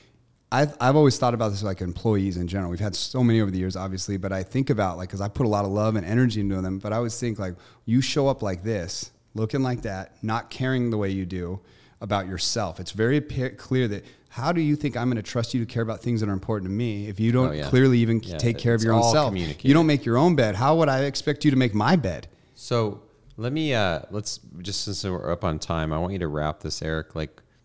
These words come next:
Speaker 2: in terms of awakening the leader within,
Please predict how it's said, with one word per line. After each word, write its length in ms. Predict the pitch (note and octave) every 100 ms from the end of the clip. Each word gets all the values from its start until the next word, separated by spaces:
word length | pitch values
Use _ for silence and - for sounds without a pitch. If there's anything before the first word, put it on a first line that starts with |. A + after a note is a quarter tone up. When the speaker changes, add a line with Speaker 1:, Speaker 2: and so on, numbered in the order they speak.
| _ _ _ -
Speaker 2:
in 100 | F#2
terms 320 | - A#2+ G#2
of 100 | F2+
awakening 640 | D#2+ D#2 E2 E2+ F2+ E2+
the 100 | D#2+
leader 300 | D2+ D2+ D2+
within, 640 | D2+ D2+ D2+ C#2+ C#2+ C#2+